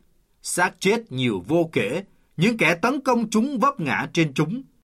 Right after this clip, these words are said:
Việc này xảy đến vì những hành động dâm dập của con điếm quyến rũ, chuyên làm tà thuật. Nó bán các nước qua sự dâm đãng của nó, và các dân qua hành động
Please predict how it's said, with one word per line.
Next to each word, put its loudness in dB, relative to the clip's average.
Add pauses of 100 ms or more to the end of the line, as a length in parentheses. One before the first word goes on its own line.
(640)
Việc 0
này 2
xảy 2
đến 2
vì 4
những 0
hành 0
động -2
dâm 2
dập 0
của -6
con 0
điếm -2
quyến 0
rũ, -4 (400)
chuyên 2
làm 2
tà 0
thuật. -2 (260)
Nó 6
bán 4
các 4
nước 6
qua 4
sự -2 (100)
dâm 0
đãng -2
của -4
nó, 0 (300)
và 2
các -2
dân 2
qua 2
hành -2
động -2